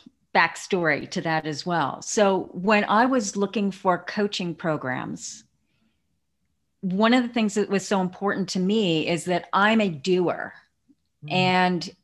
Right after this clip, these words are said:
Speaker 1: actually workaholic. <laughs> Not right now, but it was in the past. And so I had plenty of skills at doing.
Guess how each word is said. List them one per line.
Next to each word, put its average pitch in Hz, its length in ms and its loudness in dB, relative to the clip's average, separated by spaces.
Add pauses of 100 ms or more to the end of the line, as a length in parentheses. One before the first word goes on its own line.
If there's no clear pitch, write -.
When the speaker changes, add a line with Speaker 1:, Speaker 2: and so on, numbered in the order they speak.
(120)
Speaker 1:
actually 233 380 2
workaholic. 180 760 0 (180)
<laughs> - 880 -8
Not 208 180 4
right 262 180 4
now, 226 380 6
but 214 140 4
it - 80 -6
was 196 360 6
in 220 100 0
the 214 80 2
past. 165 380 0 (400)
And 233 140 6
so 254 240 6
I 240 380 6 (100)
had 208 640 4
plenty 262 480 6
of 160 80 2
skills - 640 -8
at 165 240 0
doing. 160 640 -4